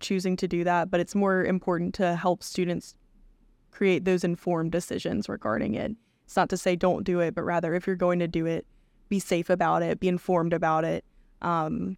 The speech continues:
and we're here to help you. And kind of to Madison's point as well with, um, ideas such as sober monitors and providing transportations to functions,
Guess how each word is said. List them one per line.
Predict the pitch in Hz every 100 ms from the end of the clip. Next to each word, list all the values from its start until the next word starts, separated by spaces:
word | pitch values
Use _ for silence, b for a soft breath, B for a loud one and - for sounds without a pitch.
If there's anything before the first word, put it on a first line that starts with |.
| - -
and | 180
we're | 180
here | 185 180
to | 165
help | 170 165 -
you. | 170 160 165 175 202 -
And | 175 170 -
kind | 202
of | 202 190
to | 202
Madison's | 185 175 180 190 -
point | - 190
as | 185 -
well | 185 180
with, | 175 175 _ _ _ _ _
um, | - 170 147 - - 202 - _ _ _ _ _ _ - _ _ -
ideas | 180 180 175
such | - 175
as | 147 - -
sober | - 233 214 208
monitors | 190 185 185 180 175 170 175 170
and | 175
providing | 185 180 175 175
transportations | 175 175 170 180 170 170 - 175 -
to | 175
functions, | 170 170 165 - 170 165